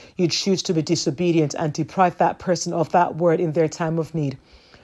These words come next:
For rebellion is as the sin of witchcraft, and stubbornness is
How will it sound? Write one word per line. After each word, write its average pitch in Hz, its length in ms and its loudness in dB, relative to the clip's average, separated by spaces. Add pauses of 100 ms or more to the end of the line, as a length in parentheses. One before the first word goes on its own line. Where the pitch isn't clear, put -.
(240)
For 180 220 6
rebellion 208 720 6
is 160 240 0
as 156 240 4
the 165 100 -2
sin 202 320 0
of 180 220 0
witchcraft, 180 640 0 (340)
and 165 160 2
stubbornness 180 760 4
is 151 300 0